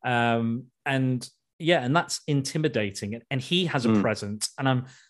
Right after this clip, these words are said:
Speaker 1: I'm cons-, I'm always concerned when someone was in his presence, even though
Speaker 2: Yeah.
Speaker 1: he's, again, he's small of stature. He looks
Speaker 2: Mm-hmm.
Speaker 1: a little ridiculous, but his, his,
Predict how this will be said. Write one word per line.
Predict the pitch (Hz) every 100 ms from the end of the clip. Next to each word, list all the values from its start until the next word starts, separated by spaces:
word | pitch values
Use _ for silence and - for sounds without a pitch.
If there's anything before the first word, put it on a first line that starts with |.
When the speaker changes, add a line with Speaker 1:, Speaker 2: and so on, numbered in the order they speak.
| -
Speaker 1:
I'm | 143 135
cons-, | 147 135 - -
I'm | 135 135
always | 156 156 143
concerned | 139 131 143 135
when | 113 113
someone | - 117 113
was | 110
in | 110
his | 107
presence, | - 139 113 113 -
even | 165 147
though | 135
Speaker 2:
Yeah. | 117 95
Speaker 1:
he's, | 117
again, | 120 147 113 101 - _ -
he's | 117
small | - 135 135 135
of | 120
stature. | - 117 - - 123 104
He | 113
looks | 120 107
Speaker 2:
Mm-hmm. | 104
Speaker 1:
a |
little | 139 135
ridiculous, | 127 127 - 123 117 - - _ _
but | - -
his, | 147 127 - _ _
his, | - 139 120